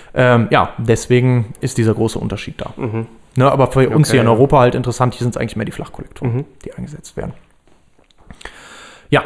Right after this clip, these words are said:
Speaker 1: genau. Was habe ich jetzt bei diesem Vakuumröhrenkollektor? Also ich kann halt meinen Wirkungsgrad noch mal wieder verbessern. Ähm, ich habe also meine Absorberrohre in einer vakuumierten Doppelglasröhre.
Speaker 2: Mhm.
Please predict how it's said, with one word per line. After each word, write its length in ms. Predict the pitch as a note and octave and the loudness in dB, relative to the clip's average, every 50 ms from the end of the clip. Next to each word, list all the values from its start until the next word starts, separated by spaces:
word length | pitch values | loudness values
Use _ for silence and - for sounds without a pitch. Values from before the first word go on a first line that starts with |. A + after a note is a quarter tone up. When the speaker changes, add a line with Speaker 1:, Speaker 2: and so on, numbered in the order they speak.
| - C3+ | 0 0
Speaker 1:
genau. 280 | E3 D3+ C3 A2 G#2 - - | 2 2 2 2 -2 -4 -2
Was 260 | E3 D3 D#3 D#3 - | 0 0 2 2 2
habe 120 | F#3 F#3+ | 2 2
ich 80 | G#3+ G3+ | 4 4
jetzt 200 | F#3+ E3 E3 - | 2 2 2 2
bei 120 | D#3 C#3+ | 2 2
diesem 180 | C3+ C3+ C3 B2+ | 4 4 2 4
Vakuumröhrenkollektor? 960 | C3+ C#3+ E3 - D#3+ C#3 B2+ B2+ D3+ F#3 G3 F#3+ F#3 F3+ F3+ F3+ - F#3 C3 | 4 2 4 4 2 2 4 4 4 4 4 4 4 4 4 4 4 2 2
Also 160 | C3 C3 C3+ | 4 2 0
ich 80 | B2+ - | 0 0
kann 220 | - D#3 E3+ D3 | 0 0 2 4
halt 160 | D3+ D3 C#3+ | 4 2 4
meinen 400 | - B2+ B2+ B2+ B2+ B2+ B2 B2+ | 2 2 2 2 0 -2 0 2
Wirkungsgrad 580 | C3 D3 D3+ - D3 C#3 C3+ - - C3 B2+ - | 2 2 2 2 0 -2 0 0 2 2 2 2
noch 220 | B2+ B2 C3+ - | 2 0 2 2
mal 160 | - B2+ B2 A#2 | 2 2 2 2
wieder 160 | A#2+ A#2+ A2 | 2 0 0
verbessern. 580 | - G#2+ G#2+ - C3 D3+ - - E3 D#3+ E3 D#3+ - - - - - - | 0 0 0 2 2 2 4 4 4 4 4 2 0 -6 -18 -20 -14 -4
Ähm, 300 | - - C3 C3 C3 B2+ - - | 0 2 2 4 2 0 -2 -4
ich 180 | - C#3+ C#3+ | -6 -4 0
habe 200 | D3 C#3+ C#3+ - | 0 -2 0 0
also 160 | C#3 C3 B2 B2 | 0 0 2 2
meine 380 | A#2+ A#2+ A#2 A#2 A#2 A#2 - - - | 2 4 4 4 2 2 0 -2 -2
Absorberrohre 1040 | - A#2 - - - - B2+ D3 F#3 F#3+ F3+ D3+ - C3+ D3 E3 E3 D3+ D#3 D#3+ D#3+ D#3 D#3+ | -2 -2 -2 0 2 4 6 6 6 6 4 2 4 4 4 4 4 6 6 4 4 4 2
in 240 | - C3+ B2+ B2 A#2 - - | 2 0 2 2 0 -2 -2
einer 440 | - A#2 A#2 A#2 A#2 A2+ A2+ A2 - - - - | 0 2 2 4 4 4 2 2 -2 -8 -16 -12
vakuumierten 1400 | - A#2 A#2+ C3 D#3 F#3 - - D#3 C#3 C#3+ C3+ B2+ B2+ C3+ F3 G3+ G3 - D#3+ D#3 D#3 D3+ D3+ - - C3 A#2+ | -4 0 2 2 2 2 2 0 0 0 2 2 2 4 4 4 4 4 4 2 4 2 2 0 -4 -10 -2 2
Doppelglasröhre. 1040 | - D#3 - - C3 B2 A2 A#2+ G#2 F2 F2+ - - - - G2+ F2 F#2 - A2 - B2+ | 2 2 4 4 2 2 2 2 0 0 -2 -6 -8 -6 -4 -4 -4 -4 -8 -8 -6 -4
Speaker 2:
Mhm. 220 | A#2+ A2+ A#2+ B2+ | -4 -4 -4 -4